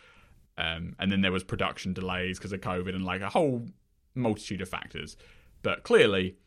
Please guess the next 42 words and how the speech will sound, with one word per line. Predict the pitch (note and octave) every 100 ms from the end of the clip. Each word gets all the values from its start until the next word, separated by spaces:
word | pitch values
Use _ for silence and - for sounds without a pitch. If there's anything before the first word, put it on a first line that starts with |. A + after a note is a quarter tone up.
| _ _ _ _ _ _ -
I |
think | A2+ G#2
in | G#2
an | G2
ideal | F#2+ F#2 F#2+ G#2+
case, | F#2 F2+ F2 - - _ _ -
there | G2+
would | G2 F#2+
have | F2
been | F#2+ F2+ F2+ _
Ted | - G2
Lasso | F#2 -
jerseys | F2+ F#2+ E2+ E2+ E2+
available | E2+ E2+ E2+ E2
directly | F2 - -
from | - E2
Apple, | D2+ - D2+ - - -
even | C#3+ D#3 C3 A#2+ - - - -
directly | - A#2 A#2+ - A2
listed | A2 A#2 - G#2
in | G2
the | G2
T | - A#2
V | F#2+ F2
app | F2 -
below | G2+ F#2+ G2
the | F#2+
show, | - A2+ F2 D#2
right? | F2 F#2 F#2+
Like, | F2+ F2 E2+ - - - -
after | F2+ F2 F#2
it | -
became | - C2+
successful. | - - - - - G1+ - - - -
Um, | - F2 F2 - -
but | A3+
at | A3+
least | B3 -
they're | C3
doing | C3 B2
it | A2+
now. | F2+ F#2+ F2+